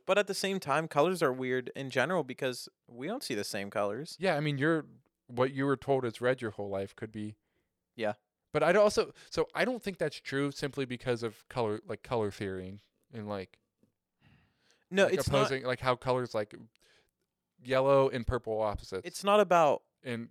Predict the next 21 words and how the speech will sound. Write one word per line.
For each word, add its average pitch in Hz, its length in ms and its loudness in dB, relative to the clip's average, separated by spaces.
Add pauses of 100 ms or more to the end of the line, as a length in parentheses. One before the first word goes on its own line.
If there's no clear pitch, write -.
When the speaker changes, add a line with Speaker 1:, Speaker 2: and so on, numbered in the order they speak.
Speaker 2:
they 131 160 0
make 123 160 -4
Speaker 1:
his 156 160 0
Speaker 2:
sense 117 100 -6
Speaker 1:
red. 156 300 6
Speaker 2:
as 117 160 -6
complementary 110 640 -4
colors. 98 460 -4
Speaker 1:
What 151 200 4
he 147 200 -2
was 147 180 0
told 156 300 0
red 147 340 4
could 147 140 -4
be 131 100 -6
different. 131 280 -2
What 120 120 -4
you 117 80 -8
were 127 80 -4
told 143 200 -2
red, 139 160 2